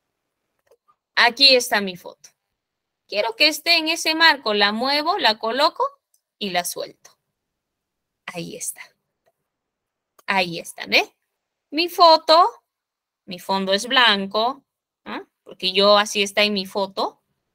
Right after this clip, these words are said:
Y lo puse en mi marquito. ¿Vieron? Puse en mi marquito. Ahí está. Eso. A ver cómo vamos hasta aquí. ¿No? Por ahí nos hemos confundido porque mi,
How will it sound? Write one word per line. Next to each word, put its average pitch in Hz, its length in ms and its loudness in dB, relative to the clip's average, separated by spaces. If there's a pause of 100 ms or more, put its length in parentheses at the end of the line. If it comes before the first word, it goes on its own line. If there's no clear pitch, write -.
(420)
Y 208 220 -4
lo 262 140 2
puse 247 280 0
en 214 80 0
mi 202 140 0
marquito. 180 640 -8 (1160)
¿Vieron? 226 280 4 (640)
Puse 190 280 -10
en 175 80 -8
mi 175 140 -12
marquito. - 640 -20 (1080)
Ahí 180 380 -6
está. - 280 -16 (1200)
Eso. - 440 -6 (880)
A 226 160 6
ver 262 140 4
cómo 330 220 6
vamos 302 360 4
hasta 233 300 2
aquí. 202 340 -8 (200)
¿No? 311 160 -8
Por 302 160 2
ahí 330 120 8
nos 311 160 -2
hemos 320 240 -4
confundido 285 480 -2
porque 247 320 -2
mi, 208 340 -2